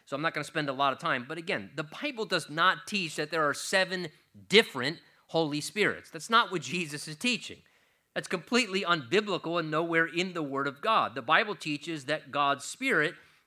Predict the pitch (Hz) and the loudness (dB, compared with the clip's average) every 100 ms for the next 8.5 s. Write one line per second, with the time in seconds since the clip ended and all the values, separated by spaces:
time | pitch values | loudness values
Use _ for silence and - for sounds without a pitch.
0 | _ 240 233 185 208 247 262 147 87 - | _ -4 -4 -4 -2 4 4 4 -2 -16
1 | _ - 165 202 156 175 233 262 254 - | _ -6 0 0 0 2 4 4 4 -2
2 | - 220 202 190 165 214 190 87 - _ | -2 0 0 -2 0 0 2 -2 -8 _
3 | _ _ _ 208 226 156 277 330 320 262 | _ _ _ 0 0 2 0 2 0 -2
4 | 214 170 170 170 151 165 214 - 147 196 | -2 0 0 0 -2 0 0 -2 -2 -2
5 | 214 202 - 254 285 294 254 190 190 190 | -2 -8 -8 -4 -2 -2 -2 0 -2 -2
6 | 180 170 165 240 285 185 185 202 214 196 | -4 -4 -4 0 0 -2 -6 -4 -4 -2
7 | 277 254 254 196 285 330 330 269 - 165 | -2 0 0 -2 2 4 4 2 -2 -2
8 | 135 110 123 185 | -2 0 -2 -4